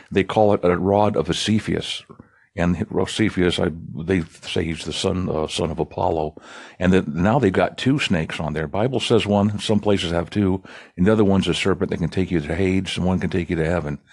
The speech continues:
So you see, you, <laughs> anything in the Bible is, is, is open to interpretation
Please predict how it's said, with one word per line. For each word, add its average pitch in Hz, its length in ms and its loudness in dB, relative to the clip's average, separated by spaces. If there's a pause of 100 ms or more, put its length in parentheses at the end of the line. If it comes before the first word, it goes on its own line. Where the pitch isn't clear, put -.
(360)
So - 160 0
you 101 100 4
see, 123 240 4
you, 120 220 6 (520)
<laughs> - 540 -6
anything 165 480 4
in 147 80 6
the 110 80 6
Bible 95 640 2 (480)
is, 92 360 2
is, 87 400 2
is 90 360 0 (160)
open 123 280 2
to 117 120 4
interpretation 98 800 0